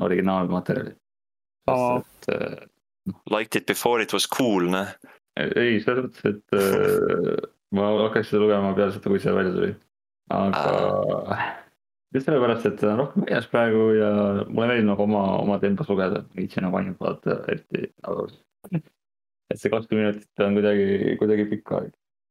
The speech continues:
Speaker 1: Ähm, ta on sihuke lõbus, äh, annab suht huvitavat infot, räägib nagu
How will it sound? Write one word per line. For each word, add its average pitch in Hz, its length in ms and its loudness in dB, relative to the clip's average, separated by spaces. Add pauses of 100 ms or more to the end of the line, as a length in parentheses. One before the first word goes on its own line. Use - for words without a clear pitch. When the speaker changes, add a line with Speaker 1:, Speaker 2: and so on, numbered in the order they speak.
(580)
Speaker 1:
Ähm, 104 880 0 (140)
ta 131 100 0
on 123 60 -2
sihuke 127 220 0 (180)
lõbus, 196 300 0 (260)
äh, 104 520 2 (120)
annab 143 240 0
suht - 220 -2 (260)
huvitavat 131 400 0
infot, 156 400 -4
räägib 131 240 0
nagu 101 300 -2